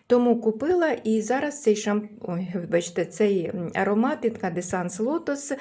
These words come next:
е, обійшовся мені в триста дев'яносто вісім гривень, ну, чотириста гривень.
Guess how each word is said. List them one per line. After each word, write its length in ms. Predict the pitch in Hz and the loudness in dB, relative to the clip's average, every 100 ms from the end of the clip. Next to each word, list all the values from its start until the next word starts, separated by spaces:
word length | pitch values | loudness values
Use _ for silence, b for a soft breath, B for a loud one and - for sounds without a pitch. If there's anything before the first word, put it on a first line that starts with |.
| B B B B | B B B B
е, 260 | 202 196 - | 0 2 2
обійшовся 500 | 202 220 294 320 262 | 2 0 0 0 2
мені 320 | 247 240 240 233 | 4 6 4 2
в 240 | 233 - | -2 -4
триста 480 | - 262 311 - 240 | 2 2 0 -2 0
дев'яносто 840 | 196 185 185 180 202 226 - 151 | 2 2 0 0 0 -2 -2 -2
вісім 460 | 165 185 185 190 196 | -2 -4 -4 -4 -4
гривень, 400 | 196 151 160 262 | -4 -4 -2 -2
ну, 120 | 508 | -4
чотириста 580 | - 202 220 226 214 208 | -2 -2 0 0 -2 -4
гривень. 420 | 185 165 151 147 | -4 -2 -2 -4